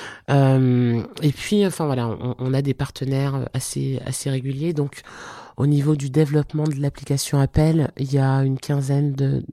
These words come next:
de personnes en réalité. Euh, je sais pas quel genre de chiffre tu veux. On est à plus de cinquante mille téléchargements. Alors, c'est pas beaucoup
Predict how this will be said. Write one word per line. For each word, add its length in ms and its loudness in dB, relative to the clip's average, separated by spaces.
de 160 0
personnes 480 0
en 80 -2
réalité. 560 0
Euh, 1800 4
je 120 0
sais 140 -2
pas 120 0
quel 260 0
genre 220 0
de 80 0
chiffre 400 -6
tu 200 -6
veux. 200 4
On 220 6
est 160 6
à 420 4
plus 160 -8
de 60 -12
cinquante 420 -2
mille 140 0
téléchargements. 800 0
Alors, 380 2
c'est 200 -2
pas 160 2
beaucoup 460 -2